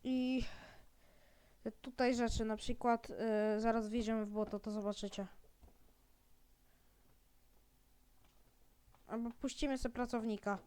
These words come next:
niech jedzie. On, on sobie tu jedzie, takie, no to, to wszystko tak ładnie wyglądało. Na przykład pamiętam, był taki wstęp, coś takiego.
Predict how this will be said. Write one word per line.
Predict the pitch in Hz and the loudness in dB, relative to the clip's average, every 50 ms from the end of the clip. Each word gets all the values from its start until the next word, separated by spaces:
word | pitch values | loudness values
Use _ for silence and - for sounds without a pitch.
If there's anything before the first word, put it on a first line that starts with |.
| - - - - - | -16 -20 -16 -8 -4
niech | 202 214 220 | -2 0 2
jedzie. | 233 220 214 208 208 214 202 - - _ - - _ _ _ - - - - - - - - - - - - - - | 4 2 2 2 0 -2 -2 -4 -10 _ -20 -20 _ _ _ -20 -20 -20 -20 -20 -20 -20 -20 -20 -20 -20 -20 -12 -6
On, | - 240 247 233 - - - _ - - - - - - - - _ _ - - - - - _ _ - - - - - - - - - | -4 -2 -2 -2 -6 -10 -18 _ -20 -20 -20 -20 -20 -20 -20 -20 _ _ -20 -20 -20 -20 -20 _ _ -20 -20 -20 -20 -20 -20 -20 -16 -10
on | - 233 | -8 -6
sobie | 233 - 247 240 226 | -2 0 0 0 0
tu | - - 247 | -2 -2 -2
jedzie, | 233 233 226 220 214 214 208 214 214 220 220 - - - - - - - - - - - - | 2 6 6 6 6 4 4 4 4 4 2 0 -4 -16 -20 -20 -20 -20 -20 -20 -20 -12 -6
takie, | - 208 - - - 220 208 - - - _ _ _ _ - - - - - _ - _ - - - - - - - - | -6 -6 -4 0 2 2 2 2 -2 -14 _ _ _ _ -20 -20 -20 -20 -20 _ -20 _ -20 -20 -20 -20 -20 -20 -18 -12
no | 147 214 233 | -10 -10 -4
to, | - 294 294 294 277 | 2 4 6 6 6
to | 277 - 311 | 6 4 0
wszystko | 294 - - 294 - - - 277 | 0 0 -2 -6 -6 -4 -4 -2
tak | - 277 - - | -2 -2 0 2
ładnie | 262 262 254 247 247 233 | 4 4 4 4 2 0
wyglądało. | 220 233 233 220 226 220 220 214 208 208 202 208 208 208 208 - - - - - - - - - - - - - - - - - - - - - - - - - - - - - - - - - - | 0 0 0 0 0 0 2 2 2 4 4 4 2 2 0 -2 -8 -20 -20 -20 -20 -20 -20 -20 -20 -20 -20 -20 -20 -20 -20 -20 -20 -20 -20 -20 -20 -20 -18 -12 -8 -8 -6 -6 -8 -10 -10 -6 -4
Na | 214 | -4
przykład | 208 - - 240 - - 247 233 233 | -2 -2 -2 -2 0 2 2 2 2
pamiętam, | - 247 247 240 240 240 240 247 233 | 2 2 4 4 2 2 2 0 0
był | 233 247 240 | 0 0 0
taki | 247 247 247 247 240 | 0 -2 -2 -2 -6
wstęp, | - - - - - 240 233 226 - | -6 -6 -4 2 4 4 4 4 0
coś | - - 226 - | -2 -4 -4 -2
takiego. | - 226 - - 226 214 220 220 226 226 233 | -2 -4 0 0 0 2 4 6 6 6 4